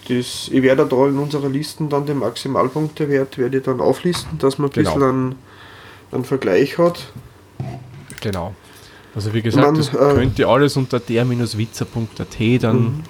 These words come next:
Speaker 2: in den Shownotes der jeweiligen Folge nachlesen.
Speaker 1: Mhm.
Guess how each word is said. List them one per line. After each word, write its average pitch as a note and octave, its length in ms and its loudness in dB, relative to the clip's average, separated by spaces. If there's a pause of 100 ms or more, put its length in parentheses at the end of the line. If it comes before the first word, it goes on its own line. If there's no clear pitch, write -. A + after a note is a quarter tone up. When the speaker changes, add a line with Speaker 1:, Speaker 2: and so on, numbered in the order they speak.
(100)
Speaker 2:
in A#2 60 -6
den G#2 140 -2
Shownotes G#2+ 420 -2
der G#2 120 -8
jeweiligen G2 460 -4
Folge - 340 -6
nachlesen. - 600 -8 (720)
Speaker 1:
Mhm. D3 360 2